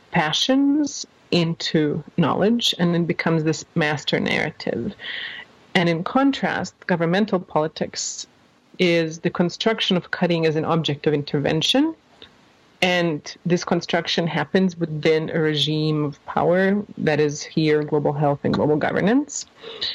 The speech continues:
And so that is something very different. And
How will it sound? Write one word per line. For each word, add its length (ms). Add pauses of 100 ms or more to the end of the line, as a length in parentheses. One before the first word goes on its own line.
(180)
And 220
so 340
that 160
is 120
something 460
very 280
different. 760 (380)
And 640